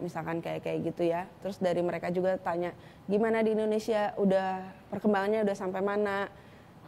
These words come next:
Eh, ada yang mau jemput kita nggak?"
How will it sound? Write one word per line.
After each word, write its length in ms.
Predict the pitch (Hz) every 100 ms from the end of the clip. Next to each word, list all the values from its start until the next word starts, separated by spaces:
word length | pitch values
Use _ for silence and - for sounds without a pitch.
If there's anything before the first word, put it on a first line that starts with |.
| - -
Eh, 680 | 185 185 185 180 180 175 175
ada 220 | - 190 196
yang 160 | 196
mau 80 | 196
jemput 400 | 190 190 202 -
kita 240 | 226 240
nggak?" 220 | 226 180